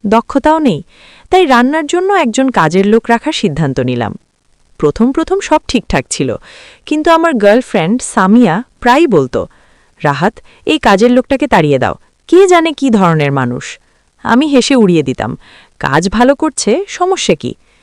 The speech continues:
কিন্তু ধীরে ধীরে মনে হতে লাগলো, হয়তো সামিয়ার কথায় একটা সত্যি লুকিয়ে আছে।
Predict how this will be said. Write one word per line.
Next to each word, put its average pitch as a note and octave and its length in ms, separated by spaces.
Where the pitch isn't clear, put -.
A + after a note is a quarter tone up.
কিন্তু D#4+ 280
ধীরে G3+ 440
ধীরে C#4+ 260
মনে B3+ 260
হতে D#4 260
লাগলো, C4 400
হয়তো D#4+ 380
সামিয়ার G#3+ 500
কথায় D4 320
একটা D4+ 200
সত্যি - 440
লুকিয়ে C3+ 360
আছে। - 300